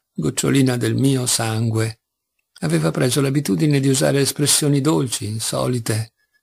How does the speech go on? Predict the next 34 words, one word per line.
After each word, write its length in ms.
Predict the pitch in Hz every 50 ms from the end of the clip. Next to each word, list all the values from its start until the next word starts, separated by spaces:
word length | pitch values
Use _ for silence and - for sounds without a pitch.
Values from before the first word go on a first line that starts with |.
| _ _ _
"Gocciolina 540 | - 165 147 147 - 143 131 135 135 135 127
mia 200 | 127 123 123 113
cara, 600 | - 123 113 113 120 117 110 107 110 - - _
gioiosa, 840 | - 156 156 156 156 170 170 170 156 131 - 139 120 110 110 - - _ _ _ _ _ _ _ _ _ _ -
sappi 400 | - 165 147 139 143 - - 135
in 100 | 131 131
verità 460 | 135 131 131 135 - 127 113 117 120
che 140 | 117 - 143
ciascuno 720 | - - 143 139 - - 208 190 175 151 127 120 120 120 - - _ _ _ _ _ _ _
è 140 | - 151 143
colpevole 540 | - 143 127 127 143 135 131 131 120 120
davanti 440 | 117 120 113 120 131 123 123 117 -
a 60 | 117
tutti, 500 | 113 - 131 123 113 - - - 113 110 107 - _ _ _ _
per 220 | - - 175 160 151
tutti 320 | - 214 202 202 - 196
e 60 | 180
per 200 | - - 170 160
tutto. 600 | - - 123 110 113 - - 101 101 107 107 - _ _ _ _ _ _ _ _ _ _ _ _ _ _ _ _
Non 180 | - 180 170 165
so 200 | - - 196 170
come 220 | - 202 175 156
spiegartelo, 1000 | 147 139 - - 147 131 123 107 98 101 101 107 - - 123 113 117 123 113 - _ _ _ _ _ _ _ _ -
ma 100 | - 160
sento 400 | 143 - - 175 170 165 - 180
che 200 | 165 - 170 170
è 40 | 165
così, 360 | 165 185 170 135 147 147 147
lo 120 | 160 175 170
sento 540 | - - - 202 202 202 196 175 - 180
fino 260 | 165 - 208 202 190 190
a 60 | 180
provarne 500 | - 190 175 175 175 165 160 170 170 156
tormento. 1000 | 151 165 156 151 143 135 135 131 127 123 120 113 110 - 120 117 123 117 _